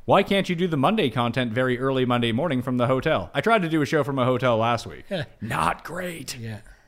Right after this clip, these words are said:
Speaker 2: Much different setup, for
Speaker 1: You,
Speaker 2: sure.
Speaker 1: you don't pump all your money into a nice studio like this and not use it for a fucking Masters week.
Speaker 2: For the biggest tournament of the year.
Speaker 1: Yeah.
Speaker 2: Regard-, everyone has their own opinion, but for me, it's definitely the, the number one major.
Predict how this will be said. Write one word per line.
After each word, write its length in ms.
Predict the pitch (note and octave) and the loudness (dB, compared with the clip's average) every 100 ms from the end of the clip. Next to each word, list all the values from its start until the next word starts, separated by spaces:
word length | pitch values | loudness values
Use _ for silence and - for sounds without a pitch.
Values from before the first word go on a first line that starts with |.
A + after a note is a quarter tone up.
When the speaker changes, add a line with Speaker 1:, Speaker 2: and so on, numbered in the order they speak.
| - _ | -20 _
Speaker 2:
Much 220 | - D3+ - | -10 -10 -6
different 300 | E3 E3 C3 | -6 -4 -6
setup, 340 | - A#2+ G#2+ | -6 -8 -14
for 120 | - | -8
Speaker 1:
You, 60 | F3 | -4
Speaker 2:
sure. 100 | G3 | -2
Speaker 1:
you 80 | A3 | -2
don't 180 | B3 G3+ | -2 2
pump 180 | F#3+ | 2
all 120 | E3+ D3 | 4 2
your 100 | B2+ | 2
money 260 | F#3 C3+ | 0 -2
into 180 | G#2 A#2+ | -2 -2
a 20 | |
nice 200 | A#2 A#2+ | 0 -2
studio 340 | - B2+ A#2 G#2 | -2 -2 0 0
like 160 | G2+ | -4
this 200 | G2+ D3 | -4 -4
and 60 | A2 | -2
not 220 | A#2 A#2 | -2 -2
use 140 | A#2+ A#2 | -4 0
it 100 | - | 0
for 100 | A#2 | 0
a 40 | |
fucking 420 | - D3 - A2+ | 0 0 0 -4
Masters 540 | G2+ B2+ - - F2+ G2+ | -2 -4 -4 -8 -10 -12
week. 240 | E2+ A2 | -12 -4
Speaker 2:
For 140 | - B3+ | 6 8
the 160 | G#3+ | 10
biggest 440 | F3 D#3 G3 F3+ A#3+ | 8 6 6 6 4
tournament 320 | F#3+ F3+ E3 | 2 2 0
of 60 | |
the 80 | D3 | -2
year. 180 | C#3 D#3+ | 0 2
Speaker 1:
Yeah. 140 | E3+ | 4
Speaker 2:
Regard-, 420 | - D#3 F#3+ F#3+ G3 | 4 6 4 4 4
everyone 220 | A#3+ G#3+ | 6 6
has 140 | F#3+ | 6
their 80 | F#3+ | 4
own 80 | F3 | 2
opinion, 400 | - F#3+ D3+ C#3 | 2 0 0 -2
but 120 | C#3 | -6
for 80 | D#3+ | -4
me, 160 | D#3 | -2
it's 160 | D3 - | -2 -4
definitely 400 | - C#3 D3+ B2 | -6 -4 -4 -6
the, 40 | C3+ | -6
the 120 | D3+ | -4
number 160 | D3 B2+ | -4 -4
one 160 | B2+ | -6
major. 340 | B2 A#2+ A2+ | -6 -8 -10